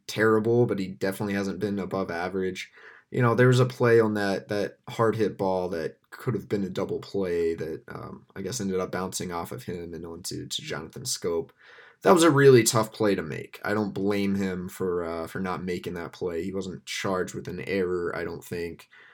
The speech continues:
But it's a play that you'd like to see your shortstop make. When that ball was hit, I was thinking, uh, "Willie Castro's not making this play." And he didn't make that play. And then he continues to struggle with, with some routine throws. Um,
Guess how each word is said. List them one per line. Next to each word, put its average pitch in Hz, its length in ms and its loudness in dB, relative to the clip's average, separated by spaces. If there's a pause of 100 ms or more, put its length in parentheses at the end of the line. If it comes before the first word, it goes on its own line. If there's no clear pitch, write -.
(180)
But 151 80 2
it's 151 140 4
a 160 40 6
play 170 320 8
that 139 140 12
you'd 131 160 4
like 127 220 6
to 113 100 4
see 101 640 2 (360)
your 117 120 -2
shortstop 113 540 4
make. 135 340 2
When 101 80 -2
that 110 200 2
ball 117 200 6
was 98 160 0
hit, 92 220 2
I 87 80 -4
was 87 120 -2
thinking, 92 360 -6 (100)
uh, 92 480 0
"Willie 101 220 2
Castro's 78 420 -4
not 71 140 -8
making 71 240 -6
this - 100 -8
play." - 220 -10 (200)
And 92 140 -8
he 104 80 -2
didn't 101 220 -2
make 98 160 -4
that - 180 -8
play. 78 360 -6 (420)
And 90 100 -6
then 98 100 0
he 98 120 0
continues 98 520 -2
to - 100 -4
struggle 92 500 -2
with, 92 360 -2
with 98 200 -6
some 107 200 -2
routine 117 460 2
throws. 110 720 2 (460)
Um, 90 680 -6